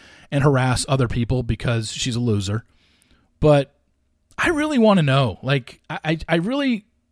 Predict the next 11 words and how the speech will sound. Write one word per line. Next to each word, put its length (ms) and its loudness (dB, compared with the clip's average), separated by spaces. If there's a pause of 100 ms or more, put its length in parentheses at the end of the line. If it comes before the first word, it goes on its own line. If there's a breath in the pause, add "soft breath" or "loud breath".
I, 80 -4
that's 200 0
why 100 2
I 40 4
have 120 2
no 160 4
problem 520 2 (380 soft breath)
having 240 2
that 140 0
person 320 0
exposed. 720 -2